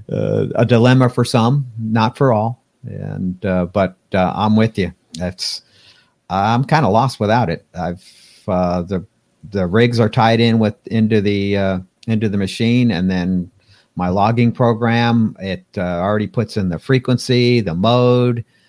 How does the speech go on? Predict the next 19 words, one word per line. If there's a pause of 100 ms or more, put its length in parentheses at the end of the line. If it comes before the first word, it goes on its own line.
(200)
along
with
the
time.
All
I
do
is
just (180)
put
in,
uh, (560)
I,
uh,
put
in
the
call
sign.